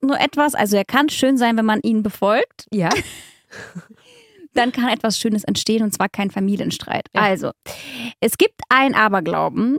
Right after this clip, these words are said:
Speaker 1: äh, den man mit einem Teppich verknüpfen kann.
Speaker 2: Ja.
Speaker 1: Also, man sagt,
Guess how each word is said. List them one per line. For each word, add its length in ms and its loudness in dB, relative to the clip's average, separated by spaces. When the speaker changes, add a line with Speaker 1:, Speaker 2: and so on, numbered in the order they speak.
Speaker 1:
äh, 300 2
den 220 2
man 440 2
mit 280 0
einem 120 2
Teppich 320 -2
verknüpfen 460 -6
kann. 240 -4
Speaker 2:
Ja. 160 -4
Speaker 1:
Also, 280 -2
man 200 0
sagt, 400 0